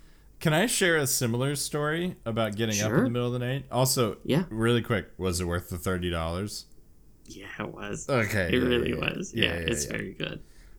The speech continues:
Speaker 1: Um, so th-, I mentioned this Disney trading card game.
Speaker 2: Mm-hmm.
Speaker 1: It's called Lorcana,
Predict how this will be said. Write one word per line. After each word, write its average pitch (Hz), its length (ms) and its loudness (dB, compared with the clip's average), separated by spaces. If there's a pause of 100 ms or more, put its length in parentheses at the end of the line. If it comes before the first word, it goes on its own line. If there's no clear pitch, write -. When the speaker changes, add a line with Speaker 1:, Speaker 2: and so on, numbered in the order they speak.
(120)
Speaker 1:
Um, 113 680 2 (880)
so 151 240 6
th-, 151 160 -8
I 151 80 6
mentioned 185 440 4
this 143 160 0
Disney 117 420 2
trading 87 400 0
card 64 320 -8
game. 50 240 -12 (640)
Speaker 2:
Mm-hmm. 135 320 4 (160)
Speaker 1:
It's - 100 -6
called 104 360 2
Lorcana, 127 800 2